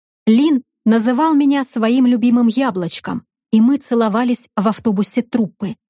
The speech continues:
Если бы я ходила в школу, а не шаталась по представлениям с мамой, то нашла бы более подходящее место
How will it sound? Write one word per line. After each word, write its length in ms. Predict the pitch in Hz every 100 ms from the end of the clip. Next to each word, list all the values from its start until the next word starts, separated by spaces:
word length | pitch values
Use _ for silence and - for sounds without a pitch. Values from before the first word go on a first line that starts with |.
| _ _ _
Если 400 | 196 233 311 -
бы 140 | 247 269
я 160 | 277
ходила 400 | - 277 254 254
в 40 | 247
школу, 500 | - - 339 202 170 _ _
а 80 | 262
не 120 | 269
шаталась 520 | - 311 302 240 214 -
по 100 | 233
представлениям 720 | 254 - 277 247 226 208 208
с 140 | -
мамой, 420 | 262 320 240 190 - _ _
то 80 | -
нашла 380 | 226 233 - 277
бы 140 | 262
более 360 | 214 277 294 277
подходящее 680 | 269 - 262 254 240 - 262
место 440 | 269 208 - 185